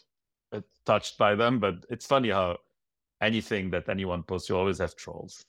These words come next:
on there. Uh, but I don't think it's representative of the actual sentiment. I think people are starting to understand that in many ways, like, it's cool to be involved with our community now.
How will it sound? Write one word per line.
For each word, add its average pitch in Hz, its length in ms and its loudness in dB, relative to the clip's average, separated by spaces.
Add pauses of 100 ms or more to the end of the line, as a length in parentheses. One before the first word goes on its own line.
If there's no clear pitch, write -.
on 90 160 -4
there. - 340 -4 (140)
Uh, 104 80 -2
but 110 180 4
I 120 120 6
don't 127 200 4
think 135 220 -2
it's - 180 -4
representative 95 800 -2
of 87 220 -4
the 95 120 -4
actual 90 360 -2
sentiment. 113 640 -6 (800)
I 107 140 4
think 120 300 0
people 113 260 2
are 98 80 4
starting 101 320 0
to 107 140 -4
understand 90 800 -4
that 85 360 -4 (1500)
in 98 160 -2
many 110 220 2
ways, 101 260 2
like, 85 180 -6
it's - 160 -12
cool 123 420 -6 (520)
to 90 120 -8
be 82 420 -8 (340)
involved 95 680 2
with 87 120 -4
our 82 100 -2
community 85 540 -10
now. - 240 -8